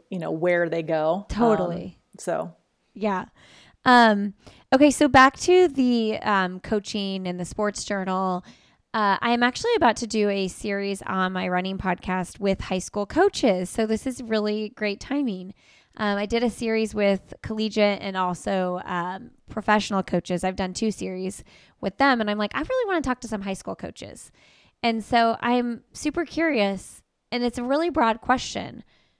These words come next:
Speaker 2: but what makes a good high school coach?
Speaker 1: Oh, high school, coaching high school was probably one of my favorite places to coach.
Speaker 2: Mm.
Speaker 1: Um,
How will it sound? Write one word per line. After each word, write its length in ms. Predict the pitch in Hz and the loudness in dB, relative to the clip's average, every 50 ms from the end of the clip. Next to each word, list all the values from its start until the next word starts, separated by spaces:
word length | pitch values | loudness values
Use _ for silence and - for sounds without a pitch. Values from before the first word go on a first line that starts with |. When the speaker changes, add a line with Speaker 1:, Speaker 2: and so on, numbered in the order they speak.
| _ _ - | _ _ -4
Speaker 2:
but 180 | 269 277 269 | -4 -2 0
what 160 | 320 349 370 339 | 2 0 0 0
makes 280 | 330 349 349 - - | -2 -6 -6 -6 -6
a 60 | 381 | -6
good 420 | 262 - 247 240 254 262 269 240 - _ _ _ _ | -2 0 2 2 2 2 -2 -4 -8 _ _ _ _
high 180 | - - 240 254 | -4 -2 -2 -2
school 200 | - - 277 277 | 0 -2 -4 -2
coach? 540 | - 294 392 359 294 - - - - - - _ _ _ _ _ _ _ _ _ _ _ _ _ _ _ _ _ _ _ - | 0 0 0 0 -2 -4 -6 -10 -12 -12 -12 _ _ _ _ _ _ _ _ _ _ _ _ _ _ _ _ _ _ _ -8
Speaker 1:
Oh, 420 | 190 185 175 160 - - - - _ _ _ _ _ _ _ _ _ _ _ _ _ _ _ _ _ _ _ _ _ _ _ _ _ _ _ _ _ - | -6 -6 -6 -8 -12 -14 -18 -20 _ _ _ _ _ _ _ _ _ _ _ _ _ _ _ _ _ _ _ _ _ _ _ _ _ _ _ _ _ -12
high 180 | - - 240 262 | -4 -2 -2 0
school, 280 | 247 - - 214 208 214 | -2 0 2 4 2 4
coaching 420 | - 214 262 311 320 - 403 359 | 4 4 4 4 4 2 -2 -2
high 200 | 269 - 196 220 | 0 2 2 2
school 240 | 226 - - 220 185 | 0 0 0 2 2
was 120 | 180 175 - _ | 2 0 -4 _
probably 920 | - - - - 214 196 185 185 202 208 254 262 240 254 247 240 247 247 202 - | -20 -20 -4 2 4 6 6 6 6 6 4 2 2 2 2 4 2 2 0 0
one 280 | 185 175 175 190 196 | 0 0 2 2 2
of 120 | 202 190 175 | 0 0 0
my 180 | 190 180 170 | -2 -2 -2
favorite 460 | 165 - 180 170 156 139 160 151 - - _ _ _ _ _ _ _ | -2 -2 -2 -2 0 0 -2 -2 -2 -6 _ _ _ _ _ _ _
places 440 | - - 180 165 160 - 156 147 - | -4 -2 -2 0 -2 -2 -6 -6 -6
to 100 | - 165 | -8 -10
coach. 480 | - - 156 - - - - - - - _ _ - 233 | -8 -8 -8 -8 -8 -10 -12 -12 -14 -16 _ _ -16 -12
Speaker 2:
Mm. 380 | 226 220 214 208 202 196 190 - - | -12 -12 -12 -12 -14 -16 -10 -4 0
Speaker 1:
Um, 640 | 202 190 190 185 185 185 180 170 165 165 170 180 | 0 2 2 2 0 0 -2 -4 -6 -6 -8 -10